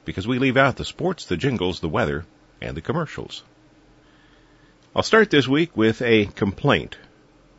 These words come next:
specifically about Spam Cop, but more generally about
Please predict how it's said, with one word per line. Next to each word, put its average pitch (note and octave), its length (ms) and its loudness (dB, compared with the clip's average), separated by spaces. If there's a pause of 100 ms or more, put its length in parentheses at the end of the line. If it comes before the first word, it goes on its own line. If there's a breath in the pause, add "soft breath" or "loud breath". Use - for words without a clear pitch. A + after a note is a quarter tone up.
(680 soft breath)
specifically D3+ 680 4
about G2+ 400 6
Spam A2 420 6
Cop, F2 360 4 (120)
but A2+ 240 4 (580)
more C3 220 8
generally F#2 680 4 (220)
about G2+ 680 4